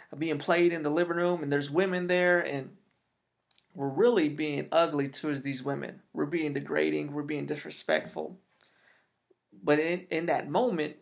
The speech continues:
the people that were showing me these things, man, they didn't see any harm in it.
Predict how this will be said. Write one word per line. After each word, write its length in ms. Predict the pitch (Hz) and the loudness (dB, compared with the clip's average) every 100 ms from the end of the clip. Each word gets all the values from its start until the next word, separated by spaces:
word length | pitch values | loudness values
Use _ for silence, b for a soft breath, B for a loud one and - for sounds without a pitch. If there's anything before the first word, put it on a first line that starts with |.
| _ - | _ -10
the 100 | 151 | -10
people 340 | 143 220 214 | -6 -4 0
that 160 | 185 160 | 0 0
were 160 | 147 143 | 0 -2
showing 360 | - 214 196 | -2 0 0
me 80 | 170 | 0
these 240 | 147 - | -2 -6
things, 540 | - 143 143 139 139 - _ _ _ _ _ _ _ _ _ _ _ _ _ - | -4 -4 -4 -6 -10 -14 _ _ _ _ _ _ _ _ _ _ _ _ _ -2
man, 300 | 180 160 139 - b b b | 0 0 -4 -14 b b b
they 120 | - 175 | -2 2
didn't 160 | 180 | 2
see 240 | 180 170 151 | 0 -2 -2
any 140 | 139 | -2
harm 320 | 143 147 147 | -2 -2 -4
in 100 | 147 | -6
it. 180 | - - | -10 -14